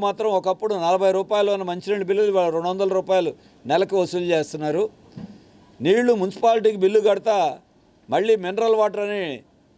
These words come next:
వందల రూపాయలు ఖర్చు పెట్టి కొనుక్కోవాల్సిన స్థితి వచ్చింది. దాంతోపాటు కృష్ణానది పక్క నుండి బోరు నీళ్లు ఇస్తున్నారు. నీళ్లు ఎప్పుడొస్తాయో తెలీదు. ఒక బిందె నీళ్లు పట్టుకోవాలంటే కూడా చాలా కష్టంగా మారిపోయింది. మరి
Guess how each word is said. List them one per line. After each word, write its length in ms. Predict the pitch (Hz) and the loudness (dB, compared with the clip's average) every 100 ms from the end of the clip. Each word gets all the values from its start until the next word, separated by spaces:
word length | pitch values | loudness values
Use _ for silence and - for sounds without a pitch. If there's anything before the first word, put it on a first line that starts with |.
| 131 | -4
వందల 240 | 208 214 208 | 0 2 2
రూపాయలు 280 | 190 196 185 175 | 0 0 0 -2
ఖర్చు 180 | 156 190 | -4 -4
పెట్టి 220 | 190 190 170 | -2 -2 -4
కొనుక్కోవాల్సిన 600 | 180 175 185 170 151 165 135 104 _ _ _ - | -4 0 0 0 -4 -8 -8 -10 _ _ _ -12
స్థితి 200 | - 170 202 | -6 0 0
వచ్చింది. 380 | - 180 160 185 - _ _ _ - - _ - - - | 2 -2 -2 -4 -6 _ _ _ -20 -20 _ -20 -6 0
దాంతోపాటు 640 | 180 226 233 220 220 190 190 165 | 0 2 0 2 2 2 0 0
కృష్ణానది 500 | 180 - 233 233 214 208 | -6 0 0 2 2 0
పక్క 160 | 190 214 196 | -2 -2 -4
నుండి 240 | 170 180 220 - 131 | -2 -2 -2 -6 -2
బోరు 240 | 170 240 233 | 2 2 2
నీళ్లు 200 | 233 214 185 | 0 -2 -4
ఇస్తున్నారు. 440 | 190 175 160 196 - _ - - - - 127 | -6 -6 -4 -4 -8 _ -20 -20 -20 -10 0
నీళ్లు 220 | 202 233 220 | 2 4 2
ఎప్పుడొస్తాయో 540 | 226 226 220 220 208 202 | 2 0 2 0 0 0
తెలీదు. 340 | 190 170 175 220 - - - - | 0 0 -2 -4 -6 -20 -10 -4
ఒక 100 | 160 180 | -2 0
బిందె 220 | 196 226 233 | 0 0 2
నీళ్లు 180 | 220 214 | 2 2
పట్టుకోవాలంటే 500 | 214 - 214 208 202 202 | 0 0 0 0 0 -4
కూడా 120 | 185 190 | -2 0
చాలా 160 | 175 175 | 0 0
కష్టంగా 320 | 170 208 196 185 | -2 0 0 2
మారిపోయింది. 560 | 175 170 175 165 151 165 - _ _ _ _ _ | 2 0 -2 -4 -2 -6 -6 _ _ _ _ _
మరి 180 | 190 226 | 0 2